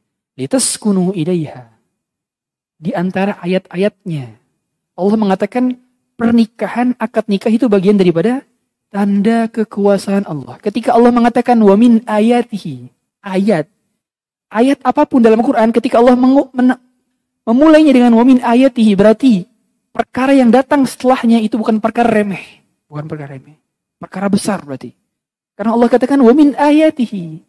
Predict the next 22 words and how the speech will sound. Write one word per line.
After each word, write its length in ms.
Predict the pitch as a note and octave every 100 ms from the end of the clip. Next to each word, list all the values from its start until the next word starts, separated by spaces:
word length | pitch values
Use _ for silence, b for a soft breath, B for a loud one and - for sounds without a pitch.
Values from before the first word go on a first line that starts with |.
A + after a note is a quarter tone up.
| _ _ _ _ _ _
an 140 | A#3 G#3
khalaqa 420 | A#3 C4+ C4 B3
lakum 240 | A#3+ B3
min 140 | A3+ A#3
anfusikum 500 | G#3 - - B3+ B3
azwajan." 720 | A3 G#3 A#3 F3+ D3+ B2+ - _ _ _ _ _
Kalian 320 | F#3 G#3+ G3+
diciptakan 400 | G3 F#3+ G3 G3
berpasangan, 640 | F#3+ G3 G#3 A#3 C#4 E4
kemudian 280 | C4 G#3 G#3
menikah, 320 | G3+ G3+ E4+ - _ _ _ _ _ _ -
"litaskunu 720 | F#4 A4+ - - D4+ C#4+ C4
ilaiha," 560 | B3+ B3 A3+ E3+ F3 F#3 _ _ _ _ _ _
agar 320 | F#3 E3+ G#3 G3+
kalian 640 | F#3 E3 G3+ A3+ D#3 C#3 _ _ _ _ _
saling 680 | - F#3 A3+ A3 D3+ C3+ _ _ _ A3+
mengasih 480 | A#3 G3+ E3+ G3+
sayang. 400 | - - D3+ C#3 B2 A#2+ _ _ _ _
Jadi 320 | D3+ G3 A3 -
tujuan 240 | F#3+ C4+ F4
inti 240 | D#4 B3+ A#3
pernikahan, 680 | G#3+ G#3 F3 C#3+ F3 G#3